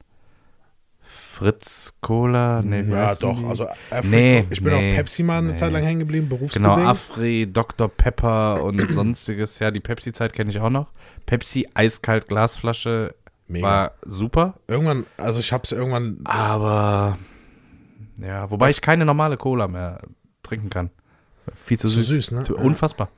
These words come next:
Speaker 2: Ja.
Speaker 1: Am Anfang hätte ich gedacht, boah, nee, da geht nichts drüber, Original Cola, fertig aus.
Speaker 2: Ja.
Speaker 1: Aber Coke Zero ist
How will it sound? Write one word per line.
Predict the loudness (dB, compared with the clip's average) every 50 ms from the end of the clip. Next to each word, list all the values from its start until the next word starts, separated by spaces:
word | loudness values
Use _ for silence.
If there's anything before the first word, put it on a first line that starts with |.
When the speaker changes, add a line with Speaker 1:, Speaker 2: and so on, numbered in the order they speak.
| _ -14
Speaker 2:
Ja. | -10 -4 0
Speaker 1:
Am | 2 4
Anfang | 4 4 4 4 2 2
hätte | 2 0 -2
ich | -4 -6 -6 -6 -6 -6 -6 -8 -8 -10 -6
gedacht, | -6 -4 -2 -2 -2 -4 -4
boah, | -4 -4 -4
nee, | -2 -4 -4
da | -4 -4
geht | -4 -4 -4 -4
nichts | -4 -6 -6 -4
drüber, | -4 -2 0 2 2
Original | 2 0 0 -2 0 0 -2
Cola, | -2 -2 0 0 0 0 0 -2 -4 -4
fertig | -6 -6 -8 -8 -6 -6 -4
aus. | -2 -2 -2 -4 -6 _ _ _ -10
Speaker 2:
Ja. | -6 -6 -6 -8 -10 -16 -20 -20 _ _ -12
Speaker 1:
Aber | -6 -2 0 0 2 2 4 4 4 4 4 2 0 -2 -6 _ _ _ _ _ _ _ _ _ _ _ _ _ -20 -14 -8
Coke | -6 -6 -6 -4
Zero | -2 0 2 2 2 2 2 2
ist | 0 0 -2 -2 -6 -12 -14 -16